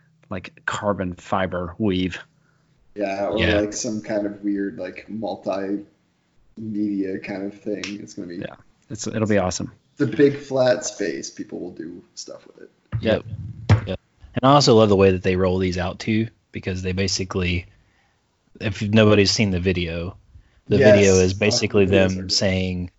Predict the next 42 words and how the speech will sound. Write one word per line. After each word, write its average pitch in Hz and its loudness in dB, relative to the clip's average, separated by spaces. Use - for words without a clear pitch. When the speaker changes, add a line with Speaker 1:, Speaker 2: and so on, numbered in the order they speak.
Speaker 3:
like, 104 -2
it's, - -6
<laughs> - -20
it's, - -8
imagine 156 4
if 139 0
your 117 2
three-year-old 101 2
were 107 -2
sitting 113 0
in 110 2
the 110 0
room 104 0
with 92 -8
you 73 -12
and 104 0
said, 92 -2
"Daddy, 98 4
Daddy, 98 0
Daddy, 104 0
Daddy," 113 0
<laughs> - -20
and 127 -2
just 120 4
Speaker 1:
Yeah. 110 2
Speaker 3:
over 123 4
and 117 4
over 120 4
and 117 2
over 110 4
and 110 2
over 107 2
and 104 2
over 101 2
again. 92 -2
And 107 -2
then 107 -2
finally 107 2
you 98 -6
go, 92 -4
"What?" - 4
<laughs> - -6